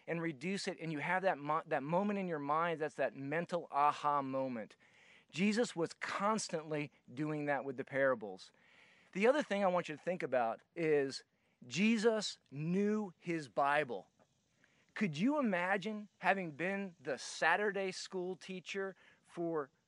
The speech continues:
Jesus? He's like, "I got this, I got this," or is Jesus again gonna answer? Jesus had such a deep, amazing understanding and,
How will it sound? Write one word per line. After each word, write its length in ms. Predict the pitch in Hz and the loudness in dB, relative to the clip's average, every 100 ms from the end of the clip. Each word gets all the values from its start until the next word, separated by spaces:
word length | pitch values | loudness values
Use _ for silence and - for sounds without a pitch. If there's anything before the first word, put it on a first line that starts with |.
| _ _ _ _ | _ _ _ _
Jesus? 640 | - 175 185 208 214 - - _ _ _ _ _ _ _ _ _ _ _ _ | -8 -6 -6 -6 -8 -14 -20 _ _ _ _ _ _ _ _ _ _ _ _
He's 180 | 214 196 | -6 2
like, 180 | 226 196 - | 4 6 8
"I 140 | 226 | 8
got 300 | 214 208 - | 10 8 8
this, 320 | 202 214 - - | 0 -2 -6 2
I 180 | 170 233 | 8 8
got 280 | 220 214 185 | 10 6 6
this," 300 | 196 214 - | 0 -4 -6
or 220 | 175 190 | 0 0
is 240 | - 160 135 | 0 -4 -6
Jesus 360 | 160 170 190 | -6 -6 -6
again 300 | 170 160 175 | -2 0 0
gonna 160 | 180 175 | 0 0
answer? 480 | 156 175 - 220 208 - - _ - | -2 -4 -4 -6 -6 -12 -20 _ -2
Jesus 480 | 202 262 269 - - _ - | -2 2 2 0 -6 _ -4
had 400 | - 208 196 - | 4 8 8 6
such 220 | 180 - | -4 -4
a 80 | 147 | -6
deep, 500 | 117 - 202 240 - - _ - | -6 -2 0 0 -6 -20 _ -6
amazing 800 | 160 147 147 185 220 175 202 185 - - | -4 -2 0 0 0 -2 -4 -6 -10 -2
understanding 800 | 254 294 196 - 180 185 180 160 | 0 0 -2 -2 -2 -2 -4 -8
and, 240 | 151 143 | -8 -8